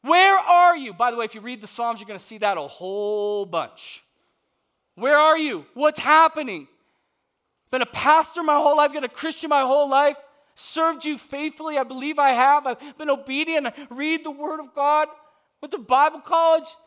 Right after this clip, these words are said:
I won the best Christian in the school award, right? Like, and my son gets cancer?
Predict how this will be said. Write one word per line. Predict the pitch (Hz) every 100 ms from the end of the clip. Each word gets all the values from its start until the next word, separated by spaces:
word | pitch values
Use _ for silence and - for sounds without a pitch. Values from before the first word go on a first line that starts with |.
| _ _ -
I | 359
won | 370 403
the | 539
best | 415 403 -
Christian | 415 440 427
in | 427
the |
school | - 480
award, | 480 466 427 392 311 180 -
right? | 220 254 294
Like, | 294 - - _ _ _ _ _ _ _ _ _ _ _ _ _ _ _ _ _ _ _ _ _ _ _ _ _ _ _ _ _ _ _ _ _ _ _ _ _ _ _
and | 156
my | 147
son | - 202
gets | 220 -
cancer? | - 160 202 -